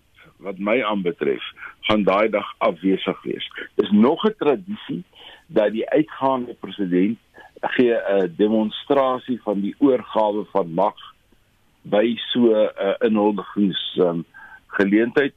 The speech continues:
Ek weet nie of Donald Trump daar gaan wees nie. Sy vermoë om, eh, om, om te verloor, sy vermoë om hierdie goeters te internaliseer is op 'n baie swak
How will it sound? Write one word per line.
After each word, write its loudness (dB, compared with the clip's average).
Ek 0
weet 2
nie -2
of -8
Donald 0
Trump -2
daar 0
gaan -8
wees -2
nie. -2
Sy 2
vermoë 2
om, 2
eh, -2
om, -2
om 0
te -2
verloor, 2
sy 2
vermoë 2
om 0
hierdie 2
goeters -2
te 2
internaliseer 0
is -4
op 0
'n 2
baie 2
swak -2